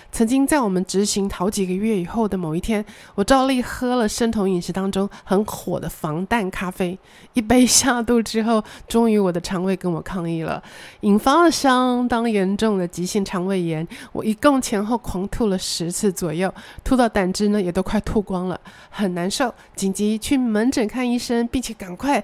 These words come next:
领了处方签，马上把它吞下去之后呢，窘境才立刻缓解下来。那个时候我就明白啊，即便生酮饮食造福很多人，而且很多人呢也因此不再惹上重症跟慢性病，但我知道这个方法显然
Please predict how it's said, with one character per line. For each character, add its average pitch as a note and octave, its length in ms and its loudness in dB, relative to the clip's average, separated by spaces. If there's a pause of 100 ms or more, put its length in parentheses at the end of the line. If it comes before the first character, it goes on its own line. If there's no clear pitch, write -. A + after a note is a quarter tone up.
(220)
领 G3 160 2
了 G3+ 80 0
处 G#3 220 0
方 B3+ 280 -2
签， C4+ 220 -4
马 B3+ 340 -4
上 D4 260 0
把 A3+ 120 -2
它 F3+ 100 -2
吞 B3+ 240 0
下 B3 220 0
去 A#3+ 140 0
之 A3+ 180 -2
后 A#3+ 160 -2
呢， G3+ 140 0 (340)
窘 G3 180 2
境 A3+ 260 0 (200)
才 G3 160 -2
立 G#3 120 0
刻 A3+ 120 2
缓 F3 320 -4
解 F3+ 180 -4
下 D#3+ 280 -4
来。 - 240 -10 (420)
那 E4 140 6
个 F4 80 8
时 C4 120 2
候 C4 120 6
我 A#3+ 120 6
就 A#3 120 2
明 G#3 340 2
白 F3 240 0
啊， - 220 -6 (220)
即 A#3+ 100 -2
便 D4+ 160 4
生 C#4+ 160 0
酮 C4 180 2
饮 G#3+ 140 0
食 F#3 140 -2
造 G#3+ 200 0
福 G3 100 -6
很 F3+ 280 -4
多 G#3 180 2
人， F3+ 140 0 (240)
而 G#3 80 -2
且 C#4 100 2
很 B3+ 280 0
多 B3 120 4
人 C4 180 2
呢 C4 180 2
也 G#3+ 160 0
因 A3 200 -2
此 G#3 120 -6
不 - 140 -6
再 A3+ 220 -4
惹 G3 220 -4
上 G#3 220 -4
重 A#3+ 200 -2
症 A#3 180 -4
跟 G3+ 120 -6
慢 G3+ 260 -2
性 F#3+ 220 -6
病， F#3+ 240 -2 (300)
但 C#4+ 140 2
我 G3+ 120 2
知 G#3 120 0
道 A#3 160 0
这 A3+ 120 -4
个 G#3+ 60 -4
方 G#3 160 -4
法 F#3 180 -4
显 F3+ 260 -4
然 F3+ 240 -4